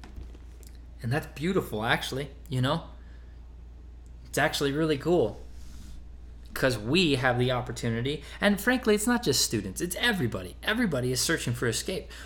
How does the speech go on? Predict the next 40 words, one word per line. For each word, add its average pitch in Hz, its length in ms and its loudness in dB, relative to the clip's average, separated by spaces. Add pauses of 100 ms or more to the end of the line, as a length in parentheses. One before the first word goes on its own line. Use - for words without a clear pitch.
which 185 160 4
is 190 140 2 (100)
awesome 208 340 4
because 147 340 0 (340)
we 175 420 6
as - 200 -2
believers, 151 640 2
or 143 340 4 (500)
you 170 540 4 (100)
as 139 200 4
a 156 40 4
bel-, 143 300 2
as 139 260 2
a 143 400 0 (220)
soon-to-be 170 540 8
<laughs> 120 120 2
believer, 147 520 4 (200)
um, 139 480 4 (140)
have 180 440 0
the 156 160 4
opportunity 143 600 0
to 127 140 0
minister 123 580 4
to 104 80 0
people 113 320 -2
and 113 100 0
say, 123 180 6
"Hey, 165 280 2 (180)
this 151 280 6
is 120 140 0
your 123 100 0
true 123 220 0
form 123 280 0
of 107 120 0
refuge 113 420 2
and 98 100 -6
escape, - 480 -6 (600)
and 113 120 -2
it's 117 120 -4
Jesus." - 500 -4